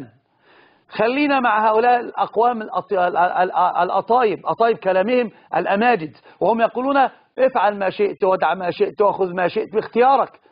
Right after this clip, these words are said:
كما شئت". الدنيا واسعة. صحيح؟ هو بيقول ذلك، بيحسب أنه بيوسع على الناس، بيضيع الناس بهذا ورب العزة، ويضيع دين الناس ورقة الدين تأتي من هنا.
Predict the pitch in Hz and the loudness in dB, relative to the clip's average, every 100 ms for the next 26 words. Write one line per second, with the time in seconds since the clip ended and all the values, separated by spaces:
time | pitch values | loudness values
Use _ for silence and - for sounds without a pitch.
0 | _ - 240 226 247 - _ _ _ _ | _ -2 0 0 -2 -4 _ _ _ _
1 | _ _ _ - 160 240 262 233 277 - | _ _ _ -8 -2 0 2 2 2 -2
2 | 104 - _ _ _ _ - 143 262 - | -12 -14 _ _ _ _ -4 0 0 -2
3 | - _ _ - 185 233 254 220 285 226 | -10 _ _ -4 -2 0 -2 0 0 -2
4 | 165 151 - 180 - - 220 226 240 220 | -4 -8 -6 -2 -2 -2 -2 -2 0 0
5 | 247 240 196 190 202 240 202 - _ _ | 0 0 -2 -2 0 0 0 -2 _ _
6 | - 185 220 214 294 285 247 208 226 262 | -4 0 2 2 2 0 -4 -6 -4 -6
7 | 185 202 247 214 208 214 175 160 233 147 | -2 0 2 2 0 0 -2 -2 -2 -6
8 | - _ _ 156 180 196 247 311 262 185 | -18 _ _ -2 0 2 0 0 -2 -6
9 | 226 247 220 262 247 180 214 - 208 180 | -6 -6 -2 0 2 2 0 0 -4 -4
10 | 214 247 247 226 233 240 240 277 202 | -4 -2 -2 0 -2 -2 0 0 -2